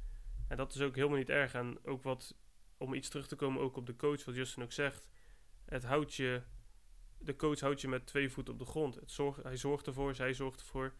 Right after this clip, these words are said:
dat jij ook gewoon realistisch blijft. En tuurlijk, je mag grote dromen hebben, je mag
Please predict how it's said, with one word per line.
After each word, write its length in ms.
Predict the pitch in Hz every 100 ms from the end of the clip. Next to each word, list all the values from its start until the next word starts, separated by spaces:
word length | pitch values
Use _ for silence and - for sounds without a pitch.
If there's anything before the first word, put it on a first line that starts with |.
| - - -
dat 180 | - 131
jij 400 | 131 131 127 123 - - - - - -
ook 180 | - 147
gewoon 240 | - 135 127
realistisch 560 | 131 123 147 - 123
blijft. 440 | 117 113 117 - - -
En 480 | 135 127 123 123 - - - -
tuurlijk, 280 | - 147 139
je 60 |
mag 160 | 143 135
grote 260 | 151 143 131
dromen 320 | 127 139 151
hebben, 240 | 160 180
je 80 | 131
mag 340 | 127 131 -